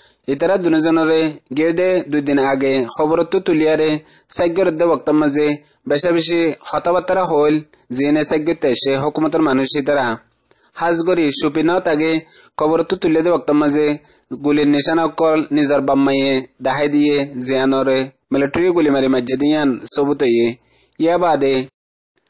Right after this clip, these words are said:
জিনে সাইক করতে সে হিতারা বেশা বেশি সুপাই বললা স্যার জিবা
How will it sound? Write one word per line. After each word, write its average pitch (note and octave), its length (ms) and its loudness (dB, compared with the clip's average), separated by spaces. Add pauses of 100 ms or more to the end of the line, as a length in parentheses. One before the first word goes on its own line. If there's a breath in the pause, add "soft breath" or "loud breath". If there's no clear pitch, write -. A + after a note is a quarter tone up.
(640)
জিনে D#3+ 440 2
সাইক F#3 160 0
করতে F#3 240 -2 (100)
সে E3 120 -2 (100)
হিতারা E3+ 280 0 (160)
বেশা D3 220 -2
বেশি F3+ 240 -2
সুপাই D3+ 260 0
বললা E3 180 2 (100)
স্যার C#3 240 0 (280)
জিবা C3+ 220 0